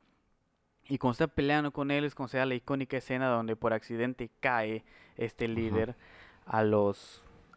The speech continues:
Speaker 1: a lo-, al tanque, ¿no?
Speaker 2: Exacto.
Speaker 1: Sin embargo, el arco concluye en que Bruce está analizando todo lo que sucedió y dice y descubre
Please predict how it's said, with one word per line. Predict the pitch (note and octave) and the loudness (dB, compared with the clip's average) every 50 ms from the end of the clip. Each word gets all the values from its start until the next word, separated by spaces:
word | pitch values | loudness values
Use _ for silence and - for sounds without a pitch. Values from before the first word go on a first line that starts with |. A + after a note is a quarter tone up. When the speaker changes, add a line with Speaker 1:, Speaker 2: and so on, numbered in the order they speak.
| _ | _
Speaker 1:
a | - A#2 | 4 4
lo-, | A2+ A2+ A2 A2 - - | 6 8 6 6 4 2
al | A#2 A#2 - | -2 -4 0
tanque, | _ - B2 A#2+ A#2 A2+ G#2+ - G#2+ G#2 | _ 4 4 4 4 2 -2 -6 -2 2
¿no? | A2 A#2+ C#3+ E3+ - - - | 4 4 4 4 2 -4 -10
Speaker 2:
Exacto. | - - G2+ G2 - - - - - - | -8 -6 -6 -6 -8 -10 -14 -16 -16 -4
Speaker 1:
Sin | - - D3 D#3 | 2 4 6 6
embargo, | D#3 D#3 D#3+ F3 F#3 F3+ | 6 8 6 6 6 6
el | E3+ D#3 | 6 8
arco | D#3 E3 E3+ - - - | 8 6 6 4 -2 -6
concluye | - D3 C3+ C3 - - C#3 D3+ D3+ C3+ A#2+ A2 A2 A2 A2+ A#2 - _ _ _ _ _ _ _ _ _ | -6 -6 -8 -8 -6 -4 -2 -2 0 -2 -2 -2 -4 -6 -6 -6 -10 _ _ _ _ _ _ _ _ _
en | - A#2 A2+ A2+ G#2+ | -8 -8 -8 -8 -8
que | - - A#2+ A2 A2 G#2+ G#2 - - | -8 -4 -2 0 0 0 -2 -4 -8
Bruce | - A#2 A2+ B2 C3+ C#3 B2 - B2+ | -10 -6 -2 0 2 2 0 -2 -8
está | A2+ - - C3+ | -10 -6 -4 -4
analizando | C3 B2 A2+ A2 A2 G#2+ - - B2+ A#2+ A#2+ A#2+ A#2 A2 G#2+ A2 A2+ _ | -2 -2 -4 -4 -6 -8 -6 -4 -2 -2 0 0 0 -2 -2 -4 -4 _
todo | - A#2 A2+ A#2 | -2 0 2 2
lo | A2+ A2 G#2 | 2 0 -4
que | - - | -8 -12
sucedió | - A#2+ - - A#2+ A2 G#2+ A#2 A#2 A#2 B2 B2 - _ _ _ _ _ _ _ _ _ _ | -16 -16 -12 -8 -8 -6 -2 0 2 2 0 -2 -6 _ _ _ _ _ _ _ _ _ _
y | - A2 | -20 -14
dice | A2 A#2 A#2+ A#2+ A2+ - - A#2 A2 A2 - _ _ _ _ _ - | -8 -6 -6 -6 -6 -6 -4 -4 -4 -6 -8 _ _ _ _ _ -12
y | A#2 A2+ | -10 -8
descubre | A2+ A#2+ A2+ G#2+ - - - - D3 C#3+ B2+ B2+ A2+ A2+ A#2 A#2+ | -4 -4 -4 -4 -6 -8 -4 -2 0 2 2 2 2 2 2 -2